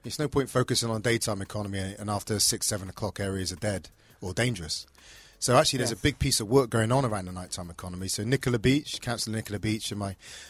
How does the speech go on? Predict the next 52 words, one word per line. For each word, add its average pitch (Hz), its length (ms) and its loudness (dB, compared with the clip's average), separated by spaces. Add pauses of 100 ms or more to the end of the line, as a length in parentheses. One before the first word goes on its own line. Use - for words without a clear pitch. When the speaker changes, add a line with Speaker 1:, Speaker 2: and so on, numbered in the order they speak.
(140)
Speaker 1:
cabinet 107 300 -2
lead 104 220 4
for, 101 240 0
for - 180 -4
planning, 110 460 -2 (440)
um, 101 320 0
has 95 100 -4
been 101 180 -2
working 104 380 0
a 101 60 0
lot 110 180 0
with 101 240 -2
Annabelle 107 440 0 (140)
in, 101 280 -6
in 95 160 -6
the 92 80 -4
mayor's 95 280 -4
office 98 280 -4
as 87 120 -4
well, 92 140 -2
now 95 180 -4
in 90 60 -4
the 87 60 -4
city 107 320 0
office. - 340 -4 (400)
Um, 104 240 2
and 107 140 -2
they've 113 140 2
been 110 140 -2
convening, 113 720 -2
um, 101 400 0
a 104 80 -4
group, 113 440 0 (480)
uh, 101 240 -2
for, 107 260 -2
for - 160 -4
around 139 160 -2
about 113 140 0
a 92 40 -8
year 127 200 2
now, 85 180 -6
I - 20 -8
think, 90 160 -10
actually, 92 200 -10
with 92 100 -10
people 104 280 -4
who 101 140 -4
wanna 98 200 -4
really 101 400 -2
leading 101 320 -2
edge 101 240 -2
of 87 220 -8